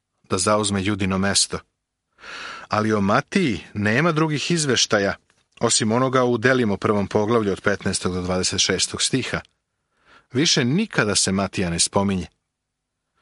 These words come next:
Da ga je Duh Sveti izabrao, sigurno bi negde u toku na njega stavio svoj pečat. Međutim, Pavle je dokazao da je apostol,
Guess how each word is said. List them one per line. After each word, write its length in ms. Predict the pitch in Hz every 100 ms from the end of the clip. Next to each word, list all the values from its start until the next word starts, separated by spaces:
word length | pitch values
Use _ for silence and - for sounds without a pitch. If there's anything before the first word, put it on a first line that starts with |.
| - - - -
Da 140 | 120 120
ga 80 |
je 60 | 127
Duh 220 | 127 190
Sveti 400 | - 190 190 151
izabrao, 400 | 170 180 165 147
sigurno 460 | - - 196 190 190
bi 140 | 160
negde 420 | 139 143 156 143
u 100 | 107
toku 400 | 95 127 - 135 - _ -
na 160 | 101 101
njega 380 | 101 113 120 98 _ _ _ -
stavio 440 | - - 101 95
svoj 240 | 85 - 90
pečat. 540 | 107 98 - - - _ _ _ _ _ _ _ _ _ _ _ -
Međutim, 460 | 107 117 - 175 123 _ _ _ _ -
Pavle 340 | 123 143 156
je 60 | 147
dokazao 540 | 127 131 131 135 143
da 100 | 120
je 160 | 107 120
apostol, 460 | 139 170 - 143